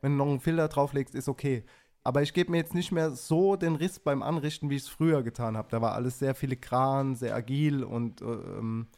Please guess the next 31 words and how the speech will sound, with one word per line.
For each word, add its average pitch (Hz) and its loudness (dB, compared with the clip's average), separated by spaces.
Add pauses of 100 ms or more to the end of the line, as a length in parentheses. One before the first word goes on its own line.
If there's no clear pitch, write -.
(440)
mittlerweile 135 2 (140)
kommt's 160 0
mir 143 2
wirklich 156 -4
nur 147 2
noch 151 0
auf - -4
den 147 0
Geschmack 170 -4
an. 117 -4
Also 131 0 (180)
das 151 -4
ist 180 -6
doch 151 2
auch - -4
das - -8
Wichtigste, 143 -4
das 131 -6
ist, - -14 (140)
das - -20
ist 143 -10
die 139 -6
Essenz 190 0
des 170 -6
Kochens, 120 -6
ja? 135 0
Das 156 -6
ist - -10
das, 196 -2
was 180 -6
zählt. 170 0